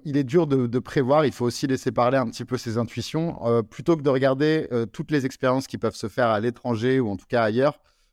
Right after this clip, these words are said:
on est plus dans une logique d'expérimenter au maximum, d'essayer des choses.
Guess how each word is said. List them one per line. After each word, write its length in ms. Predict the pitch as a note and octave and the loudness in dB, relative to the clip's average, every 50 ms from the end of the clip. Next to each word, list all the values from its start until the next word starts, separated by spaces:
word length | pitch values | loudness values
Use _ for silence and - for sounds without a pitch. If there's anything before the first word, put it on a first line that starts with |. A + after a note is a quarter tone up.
| _ _ - | _ _ -6
on 180 | A2+ A#2 A#2 | -4 -2 0
est 80 | B2 B2 | 0 -2
plus 240 | A#2 - - F3+ E3+ | -2 -4 -4 -2 0
dans 120 | D3+ C#3+ | 2 0
une 260 | C3 B2 C3+ C3+ C3+ | 2 2 0 0 0
logique 320 | C3+ C3 B2 C#3 D#3+ C3+ B2+ | 0 -2 -2 -4 -6 -4 -2
d'expérimenter 840 | B2 C3+ - - - D3+ C#3+ C3 C3+ C3+ C3+ B2+ - C3 C3 C3+ C3 - | -4 -4 -4 -2 0 0 2 2 2 2 0 0 0 0 0 0 -2 -4
au 100 | - A2 | -4 -2
maximum, 720 | A#2+ B2+ B2 - - - C3 B2 B2+ C3+ D3 D3 B2+ G2 G#2 | -2 -2 -2 -4 -6 -2 0 2 2 2 2 0 -2 -4 -4
d'essayer 400 | A2 B2 - - C3+ C3+ C3 B2 | -6 -6 -4 -2 0 0 0 0
des 100 | B2 B2 | 0 -2
choses. 360 | - - C#3+ D3+ D3+ C3 | 0 2 2 2 2 0